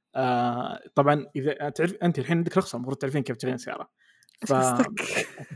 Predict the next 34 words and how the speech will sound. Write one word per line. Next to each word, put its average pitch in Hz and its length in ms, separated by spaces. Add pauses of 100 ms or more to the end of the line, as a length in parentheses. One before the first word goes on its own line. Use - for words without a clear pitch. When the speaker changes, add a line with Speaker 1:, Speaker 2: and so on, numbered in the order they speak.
(160)
Speaker 1:
<laughs> 185 640
لأنك 170 260
ما 160 80
أخذت 170 180
الديكور. - 500
<laughs> 277 40 (960)
Speaker 2:
<laughs> - 420
Speaker 1:
المهم، 240 180
Speaker 2:
يبغى 339 180
يحكيك 311 340
حكاية 294 380
على 254 180
الهرجة 240 380
دي، 269 160
السنة. 254 460 (500)
Speaker 1:
طبعًا 151 420 (200)
ت-، 165 60
تشغيلة 170 400
السيارة 185 380
فيها 175 240
أكثر 175 220
من 135 140
مرحلة، 135 560
مرحلة 147 420
الكهرب 135 380
بالمرحلة 127 400
الأولى، 190 300
بعدين 160 420
دق 135 240
السلف 127 320
إنه - 120
س-، - 100
الماكينة 139 360
تشتغل. - 420